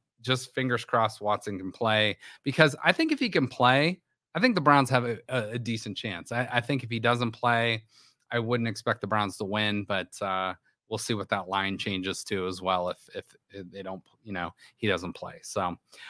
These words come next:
um, I put together power rankings for, uh, each week in the N F L. So right now, even though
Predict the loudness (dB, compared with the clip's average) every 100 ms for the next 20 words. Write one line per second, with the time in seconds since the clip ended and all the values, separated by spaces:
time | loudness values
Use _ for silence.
0 | -6 2 4 4 -2 -10 6 8 10 8
1 | 10 12 12 12 10 10 12 12 12 10
2 | 8 4 4 8 12 12 10 4 -14 2
3 | 4 4 6 4 6 8 10 8 4 6
4 | 8 8 8 8 8 8 6 6 8 8
5 | 8 6 8 8 6 4 4 4 6 10
6 | 10 10 6